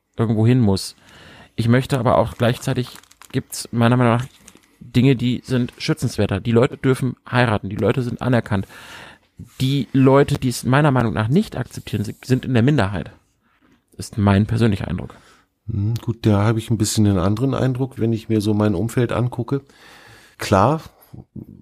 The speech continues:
Speaker 2: gibt es sicherlich andere Themen,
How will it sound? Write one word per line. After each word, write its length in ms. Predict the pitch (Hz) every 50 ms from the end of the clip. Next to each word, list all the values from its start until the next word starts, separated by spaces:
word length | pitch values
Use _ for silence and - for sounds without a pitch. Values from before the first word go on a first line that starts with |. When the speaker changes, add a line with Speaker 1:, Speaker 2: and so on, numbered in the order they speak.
| _ _ _ _ _ _ 52 53 - _ _ _ _ _ _ _ _ _ _ _
Speaker 2:
gibt 280 | - 123 120 - -
es 220 | - 123 117 - -
sicherlich 580 | 110 123 120 - 131 120 113 117 113 - -
andere 440 | - 104 113 127 123 113 117 120 120
Themen, 600 | - - 117 117 117 120 120 120 113 117 113 113